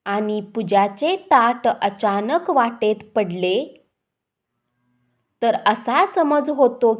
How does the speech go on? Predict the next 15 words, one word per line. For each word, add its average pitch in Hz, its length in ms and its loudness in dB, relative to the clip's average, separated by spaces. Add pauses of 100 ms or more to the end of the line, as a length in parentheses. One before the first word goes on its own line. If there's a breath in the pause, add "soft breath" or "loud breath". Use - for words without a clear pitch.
की 339 140 -2
वाईट 220 480 0
वेळ 220 280 0 (120)
येणार 196 500 -4
आहे. 185 640 -8 (2000)
दहा, 202 520 -4 (1120)
तूप 359 300 2
पडणे. 196 760 -2 (640)
हातात 381 500 2
तुपाचा 294 680 0
डब्बा 262 380 4
असेल 240 440 2
आणि 233 440 -2 (100)
तो 247 160 6
पडला 214 600 0